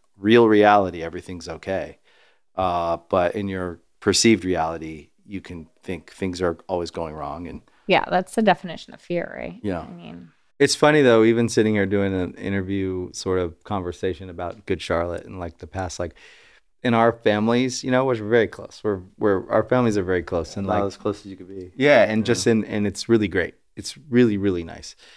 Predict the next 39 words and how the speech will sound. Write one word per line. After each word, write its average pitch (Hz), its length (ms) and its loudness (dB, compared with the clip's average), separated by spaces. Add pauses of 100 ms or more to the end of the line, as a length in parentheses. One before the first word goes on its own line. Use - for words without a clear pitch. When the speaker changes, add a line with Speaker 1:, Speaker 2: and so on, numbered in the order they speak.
(300)
Speaker 3:
And 117 160 4
there's 117 160 2
so 139 160 4
many 139 180 4
times 110 300 0
when 110 80 0
I 92 80 0
pinch 107 300 -6
myself 110 520 -2
and 107 160 -6
I 98 80 0
just 92 220 -8
go, 92 280 -2 (840)
"Gosh, 123 300 -8
man, 104 200 -4
like, 95 300 -6
our, 101 400 0 (160)
our, 101 540 -2
all, 113 680 2
all, 113 580 -2
our, 104 360 0
our 107 140 0
brother, 104 420 0
our 98 80 0
sister, 98 680 -4 (280)
us 107 240 -4
two, 101 500 -2 (400)
um, 98 440 -6 (760)
we're 110 140 0
all 120 240 4
really 107 680 2 (1000)
close. 127 340 4
We're 107 80 2
all 107 140 4
really 110 160 6
supportive 104 420 0
of 98 80 -4
one 98 180 -2
another." 90 300 -4